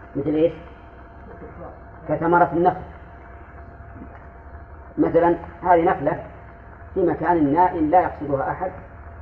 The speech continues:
ولا يأتي إليها أحد، ولكن التمر <coughs> طعام محترم. وكذلك غيرها من الأشجار التي تكون مقصودة، آه،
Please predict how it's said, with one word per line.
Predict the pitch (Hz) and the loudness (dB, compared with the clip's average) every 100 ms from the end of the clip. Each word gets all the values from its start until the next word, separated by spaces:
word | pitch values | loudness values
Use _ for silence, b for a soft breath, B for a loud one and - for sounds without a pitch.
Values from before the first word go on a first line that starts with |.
| - - - - - - - - - - - 269 | -16 -16 -18 -18 -18 -18 -20 -18 -18 -18 -8 2
ولا | 214 | 8
يأتي | 185 180 143 | 8 8 2
إليها | 127 - | 2 -2
أحد، | - - - - - - - - - - - - - - - - - 143 | -6 -14 -16 -16 -16 -18 -18 -18 -18 -18 -20 -20 -20 -18 -18 -18 -8 -2
ولكن | 151 156 156 | 0 6 6
التمر | 147 - - - 160 170 - - - - - - - - - - - | 6 2 -8 -2 0 0 -2 -12 -12 -14 -16 -16 -16 -16 -16 2 8
<coughs> | 139 - - - | 10 8 4 2
طعام | 143 175 - - - - - - - - 226 | 4 4 2 -12 -18 -18 -18 -18 -18 -10 -6
محترم. | - - 160 - - - - - - - - - - - - - - - - - - - | -6 -2 -2 -2 -6 -16 -18 -20 -18 -18 -18 -18 -18 -18 -18 -18 -20 -20 -20 -20 -10 2
وكذلك | 170 190 208 185 | 4 6 6 6
غيرها | 180 170 147 | 8 8 6
من | 135 139 | 0 -2
الأشجار | 135 - 143 139 | -4 2 4 4
التي | 135 131 | -2 -6
تكون | 127 139 139 | -4 -2 -2
مقصودة، | 123 - 147 135 | -2 -4 0 0
آه، | - - - | 0 -8 -8